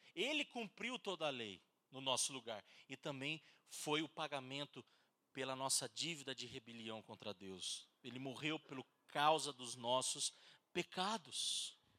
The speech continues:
Então isso que se chama uma morte substitutiva. Eu deveria morrer para que meus pecados fossem pagos na cruz. Mas aí morreu, acabou.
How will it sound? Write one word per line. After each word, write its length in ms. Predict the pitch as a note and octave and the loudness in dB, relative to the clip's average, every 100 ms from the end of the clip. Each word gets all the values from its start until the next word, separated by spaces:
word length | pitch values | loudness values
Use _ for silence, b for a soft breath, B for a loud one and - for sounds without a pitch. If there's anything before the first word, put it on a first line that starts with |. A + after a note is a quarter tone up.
| - _ _ _ _ _ _ _ _ _ _ _ _ _ _ _ _ _ _ _ _ _ B | -20 _ _ _ _ _ _ _ _ _ _ _ _ _ _ _ _ _ _ _ _ _ B
Então 280 | - - G3 | 0 4 6
isso 180 | A3 - | 6 6
que 80 | - | 6
se 140 | A3+ | 8
chama 640 | F#3 - G3 G3 F#3+ F#3 | 8 8 6 2 2 2
uma 220 | D3 D#3+ E3+ | 2 0 -2
morte 420 | D3 D3+ F3 - | 0 0 2 4
substitutiva. 1200 | - - F3 F#3+ - - G#3 - A3 B3 F3 G2+ - b b b b _ | 6 4 2 4 4 2 -2 0 0 0 -2 -6 -10 b b b b _
Eu 280 | E3+ A3+ C#4 | 10 10 8
deveria 440 | A#3 F3+ G3+ G3 | 0 -4 0 2
morrer 480 | F3+ D#3+ B2+ D#3+ G3 | 2 0 0 0 0
para 160 | G3+ F#3 | -2 -6
que 120 | - | -4
meus 180 | E3+ - | 0 0
pecados 680 | D#3 - D3 D#3 D3+ D3 | 0 -8 -4 -4 2 4
fossem 520 | - - C#3 C#3+ D#3+ C3+ - | 4 2 0 2 0 -4 -4
pagos 400 | C#3+ D#3 C3 A2+ | 0 0 -2 -8
na 140 | G#2+ | -8
cruz. 420 | - F#2+ E2+ - - B B | -10 -12 -8 -8 -10 B B
Mas 200 | C3+ C3 | 0 2
aí 200 | D#3 E3+ | 2 2
morreu, 360 | F3 F#3+ F#3+ G3+ | -2 -2 -2 -2
acabou. 420 | - B3 A#3+ | -6 -8 -8